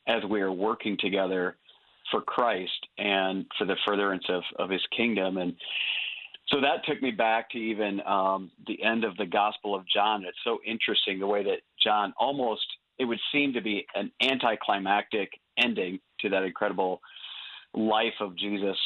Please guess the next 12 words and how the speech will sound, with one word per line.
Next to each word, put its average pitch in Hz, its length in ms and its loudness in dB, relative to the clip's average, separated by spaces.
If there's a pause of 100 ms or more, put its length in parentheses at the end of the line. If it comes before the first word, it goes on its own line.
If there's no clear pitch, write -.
(100)
uh, 95 220 4
biography 98 560 0
that 92 100 -6
he 90 100 -6
wrote. 95 400 0
But 101 220 0 (840)
it 131 180 0
ends 139 360 2
with 110 200 0 (260)
Jesus 104 440 -2 (760)
cooking 139 320 0
breakfast 117 400 0